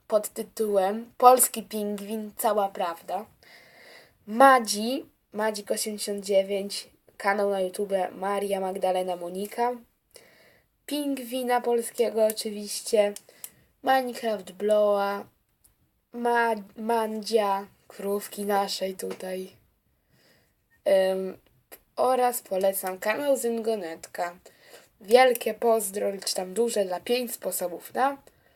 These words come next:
No i brawa dla wszystkich ogólnie. No i ja już się z wami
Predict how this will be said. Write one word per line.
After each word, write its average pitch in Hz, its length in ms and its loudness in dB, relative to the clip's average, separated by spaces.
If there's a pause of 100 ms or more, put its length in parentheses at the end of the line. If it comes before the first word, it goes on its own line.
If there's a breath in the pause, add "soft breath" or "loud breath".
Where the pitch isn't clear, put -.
(400 soft breath)
No 415 200 6
i 262 140 2
brawa 233 420 10
dla 190 140 -8
wszystkich 220 600 -4
ogólnie. 190 640 -4 (1000)
No 359 200 0
i 320 340 2
ja - 180 8
już 240 140 4
się 226 160 -2
z 196 40 -12
wami 190 260 -4